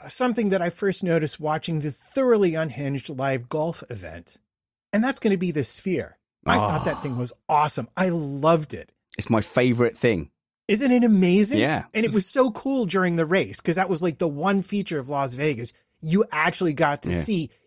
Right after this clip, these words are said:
Speaker 1: even when you were, like,
Speaker 2: <laughs>
Speaker 1: doing the onboard cameras.
Speaker 2: They, they, they kept, they do the shots, right? And you'd be trying to watch the car,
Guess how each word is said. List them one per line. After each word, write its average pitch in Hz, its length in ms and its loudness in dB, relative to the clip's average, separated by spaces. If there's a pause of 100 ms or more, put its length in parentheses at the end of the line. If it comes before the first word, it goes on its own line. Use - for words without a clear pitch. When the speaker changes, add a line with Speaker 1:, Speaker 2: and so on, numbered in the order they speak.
(100)
Speaker 1:
even 190 340 4
when 139 120 4
you 151 120 4
were, 143 280 6
like, 135 260 2
Speaker 2:
<laughs> - 0 -
Speaker 1:
doing 160 200 2
the 165 160 -4
onboard 175 480 2
cameras. 277 480 -4
Speaker 2:
They, 208 160 4 (240)
they, 220 220 2 (100)
they 190 140 2
kept, 196 240 -2
they 180 80 4
do 226 180 0
the 220 80 2
shots, - 380 2
right? 101 120 2
And 123 120 0
you'd 123 80 0
be 131 100 -2
trying 165 260 0
to 147 60 4
watch 139 360 0
the 135 100 -6
car, 101 440 -2